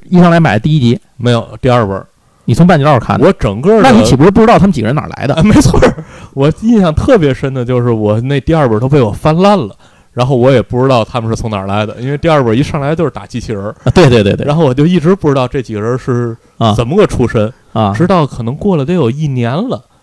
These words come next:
Speaker 2: 然后在我们那胡同里忽然有一个小伙伴儿拿出来了第一本儿，然后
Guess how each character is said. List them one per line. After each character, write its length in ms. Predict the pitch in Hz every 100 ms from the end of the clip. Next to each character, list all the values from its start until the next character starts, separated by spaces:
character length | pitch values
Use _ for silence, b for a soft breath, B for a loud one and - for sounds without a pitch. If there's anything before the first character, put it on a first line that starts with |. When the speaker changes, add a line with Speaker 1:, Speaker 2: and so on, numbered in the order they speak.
| _ -
Speaker 2:
然 120 | 123
后 40 |
在 160 | 147 143
我 120 | 107
们 120 | 123
那 80 | 110
胡 120 | 143
同 200 | - 151
里 120 | 110
忽 240 | 98 - 269
然 120 | 202
有 120 | 151
一 60 | 143
个 80 | 151
小 200 | - 123
伙 160 | 135
伴 120 | 120 135
儿 60 |
拿 220 | 120 135
出 60 | 147
来 140 | 147
了 80 | 156 139 -
第 120 | 208
一 140 | 233
本 140 | 185 117
儿， 160 | 120
然 100 | 151 185
后 160 | 147